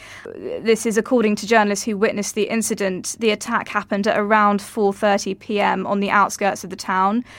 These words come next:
which is near to Bakhmut, and it has been, obviously, as we know, under bombardment for several months now. The A F T, A F P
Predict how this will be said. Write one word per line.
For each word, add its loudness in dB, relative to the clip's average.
which 0
is 0
near 2
to 0
Bakhmut, -4
and 4
it 4
has -4
been, -2
obviously, -2
as -2
we 0
know, 2
under 0
bombardment 2
for -6
several 0
months -2
now. 0
The 0
A 6
F 2
T, -4
A 6
F 0
P 0